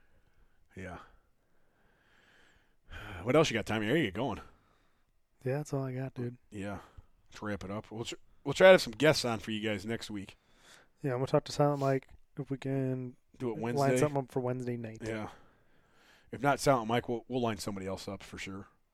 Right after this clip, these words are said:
Speaker 2: Yeah, there's people we can call.
Speaker 1: Yeah, we got tons of people.
Speaker 2: I got tons of friends.
Speaker 1: Yeah.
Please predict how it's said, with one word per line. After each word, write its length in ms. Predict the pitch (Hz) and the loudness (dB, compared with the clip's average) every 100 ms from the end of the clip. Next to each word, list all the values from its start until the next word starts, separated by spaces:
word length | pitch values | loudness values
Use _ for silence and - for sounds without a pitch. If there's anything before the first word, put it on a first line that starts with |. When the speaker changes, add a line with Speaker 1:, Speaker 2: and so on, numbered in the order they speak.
| _ _ _ _ _ _ _ _ _ | _ _ _ _ _ _ _ _ _
Speaker 2:
Yeah, 200 | 151 123 | 2 2
there's 140 | 127 | 2
people 180 | - 127 | 0 -4
we 80 | 117 | -4
can 160 | - | -8
call. 300 | - 117 113 - | -14 -10 -8 6
Speaker 1:
Yeah, 200 | 170 131 | 8 8
we 160 | 170 | 6
got 240 | 113 104 - | 4 4 4
tons 220 | 120 107 | 0 0
of 100 | 101 | -2
people. 360 | 113 104 92 - | -4 -6 -8 -6
Speaker 2:
I 80 | 165 | -4
got 120 | 131 | 0
tons 220 | - 151 | 6 6
of 60 | 123 | 4
friends. 420 | - 131 131 127 | 0 2 2 2
Speaker 1:
Yeah. 180 | 156 165 | 2 4